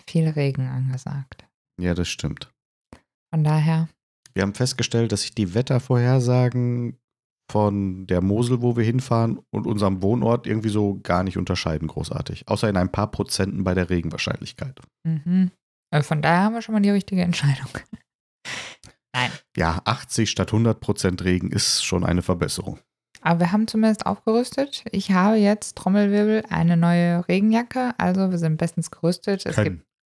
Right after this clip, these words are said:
Speaker 2: Du hast Regenjacken.
Speaker 1: Ja gut, das passiert schon mal <laughs> bei Frauen. <laughs> Ähm, hast du mich rausgebracht?
Speaker 2: Entschuldigung.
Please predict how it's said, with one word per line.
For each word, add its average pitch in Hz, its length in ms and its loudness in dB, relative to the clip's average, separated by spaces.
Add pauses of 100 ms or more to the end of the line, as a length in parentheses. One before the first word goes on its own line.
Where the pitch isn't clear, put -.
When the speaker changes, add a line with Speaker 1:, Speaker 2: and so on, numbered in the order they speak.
(440)
Speaker 2:
Du - 80 -2
hast - 280 -6
Regenjacken. 87 1040 -2 (480)
Speaker 1:
Ja 190 100 -2 (220)
gut, 143 300 -6 (100)
das - 200 -6
passiert - 460 -2
schon 156 160 -2
mal 156 140 2
<laughs> 156 40 -2
bei 160 140 2
Frauen. 170 460 2 (220)
<laughs> 277 180 -4 (1400)
Ähm, 233 600 -4 (460)
hast 147 100 -2
du 151 40 4
mich 147 220 0
rausgebracht? 139 580 -4 (120)
Speaker 2:
Entschuldigung. 87 560 -2